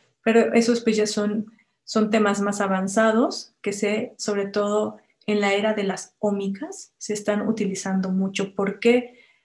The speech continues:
razón? Porque aquí en este tipo de métodos se secuencia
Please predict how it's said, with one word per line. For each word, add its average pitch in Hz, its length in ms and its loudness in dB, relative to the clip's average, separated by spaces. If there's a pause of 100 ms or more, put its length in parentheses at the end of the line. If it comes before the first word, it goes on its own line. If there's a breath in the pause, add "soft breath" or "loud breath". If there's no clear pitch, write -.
razón? 233 560 4
Porque 208 480 0
aquí 220 460 2
en 233 100 6
este 226 220 0
tipo 226 280 0
de 214 100 0
métodos 196 680 -4 (380)
se 220 140 -4
secuencia 214 960 0